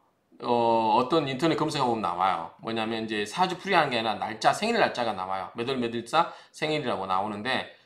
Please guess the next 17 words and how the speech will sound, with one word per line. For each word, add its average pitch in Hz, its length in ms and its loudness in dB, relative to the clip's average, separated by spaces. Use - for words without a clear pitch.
그거는 160 420 2
주민등록상의 147 720 0
날짜거든요. 95 800 -6
실제, 190 460 0
실제 185 280 -8
생일은 180 320 -4
다릅니다. 104 640 -4
그렇지만 170 440 6
어쨌든 147 480 0
이렇게 139 160 -4
사주를 175 920 4
풀이한다는 170 920 2
이름 127 280 0
하에 120 520 0
인신공격하는 139 800 2
경우가 110 240 -2
있어요. 90 220 -10